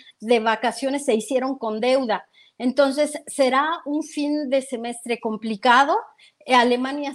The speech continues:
sigue complicada, también los países como España, Francia,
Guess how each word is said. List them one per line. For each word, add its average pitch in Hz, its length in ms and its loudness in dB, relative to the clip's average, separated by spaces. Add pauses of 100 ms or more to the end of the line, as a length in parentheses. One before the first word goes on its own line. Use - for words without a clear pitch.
(120)
sigue 320 580 -4 (100)
complicada, 233 920 0 (320)
también 247 460 0
los 277 160 -4
países 247 720 -6
como 220 280 -8
España, 254 640 -4
Francia, 262 640 -4